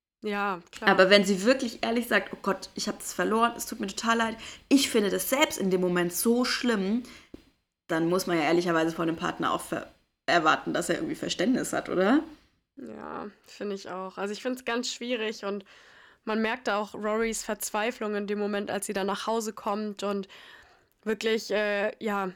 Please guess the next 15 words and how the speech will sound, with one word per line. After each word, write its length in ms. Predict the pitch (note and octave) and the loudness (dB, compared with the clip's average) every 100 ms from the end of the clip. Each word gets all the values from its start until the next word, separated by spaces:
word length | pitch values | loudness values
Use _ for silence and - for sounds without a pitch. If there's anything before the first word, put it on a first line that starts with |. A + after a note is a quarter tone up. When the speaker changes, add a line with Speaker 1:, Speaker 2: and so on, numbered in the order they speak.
| - _ - | -12 _ -2
Speaker 1:
außer 420 | A#3+ C4+ C#4 A3+ | 0 2 0 0
sich 260 | A3 A#3 | -2 -4
ist 260 | - G#3+ - | -4 -4 -2
und 160 | A3+ G#3+ | -2 -2
dieses 280 | G#3 A3 | -4 -4
Armband 440 | - G#3 A#3 A3+ G#3+ | -2 -2 0 -2 -4
verzweifelt 760 | A#3 A3+ - G3 G3+ G#3 G3+ | -8 -10 -6 -4 -4 -6 -8
sucht 500 | - A3+ A#3 A3 - | -8 -8 -8 -10 -8
und 300 | G3 G#3 G3 - - - - _ _ _ _ - | -6 -4 -8 -14 -20 -20 -20 _ _ _ _ -8
ähm, 480 | G#3 G3 G3+ G3+ - | -4 -4 -4 -6 -6
Lorelei 500 | A3+ A#3 A#3 A3 A3 | -2 0 0 0 0
dann 160 | G#3+ | 0
auch, 460 | G3 G#3+ G#3+ G#3 - | 0 0 -2 -4 -8
äh, 220 | - A#1 - G1+ - - | -8 -8 -10 -18 -16 -8
ne, 580 | A3 G#3+ A3 G3+ - | -4 -2 -4 -6 -12